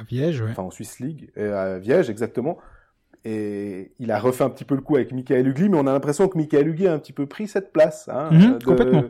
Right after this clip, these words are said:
Speaker 2: de Julian Schmutz, du, du joueur qui nous... Où on se dit, « Ah ouais, pas mal, bonne pioche. »
Speaker 1: Ouais, la, la chute de Schmutz, elle est assez,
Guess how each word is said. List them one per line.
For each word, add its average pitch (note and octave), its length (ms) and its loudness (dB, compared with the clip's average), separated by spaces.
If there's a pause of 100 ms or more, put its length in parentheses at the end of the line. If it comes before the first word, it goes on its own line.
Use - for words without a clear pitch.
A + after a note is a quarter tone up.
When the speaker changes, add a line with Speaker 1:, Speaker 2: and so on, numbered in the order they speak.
(340)
Speaker 2:
de A#2+ 80 -4
Julian C#3+ 220 2
Schmutz, F#3 340 -2
du, B2+ 300 -4 (340)
du B2+ 220 -8
joueur F#3 340 4
qui C#3+ 140 -4
nous... C3+ 340 0 (240)
Où A#2+ 100 0
on C3+ 40 4
se A#2+ 60 0
dit, « A2+ 200 -8
Ah F3+ 140 -12
ouais, G3 140 -10
pas - 180 -10
mal, E3 220 -8
bonne E3+ 200 -2
pioche. » - 380 0 (140)
Speaker 1:
Ouais, D3 100 6
la, D3+ 160 4
la C#3 100 6
chute A3+ 240 2
de E3 80 -2
Schmutz, G3+ 340 -4
elle C#3+ 100 0
est D3 40 -2
assez, F3 640 0